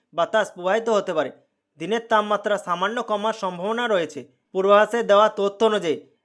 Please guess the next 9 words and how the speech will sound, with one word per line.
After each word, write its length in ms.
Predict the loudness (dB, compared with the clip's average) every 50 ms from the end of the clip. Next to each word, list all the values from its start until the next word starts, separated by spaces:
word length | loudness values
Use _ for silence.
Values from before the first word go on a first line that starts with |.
| _
আজ 200 | -2 0 2 2 2 2
সকাল 260 | 0 0 2 0 0 0
ছটায় 380 | 2 2 2 2 0 -2 -2
ঢাকার 240 | -2 -2 0 0 0 0
তাপমাত্রা 440 | 0 -2 0 -2 -4 -4 -2 -2 -2
ছিল 160 | -2 -2 -4 -6 -6 -8 -12 _ _ _ _ -10
পঁচিশ 260 | -10 -8 -6 -6 -6 0
দশমিক 380 | 2 0 0 0 -2 -6 -6 -6 -2
আট 180 | 0 0 0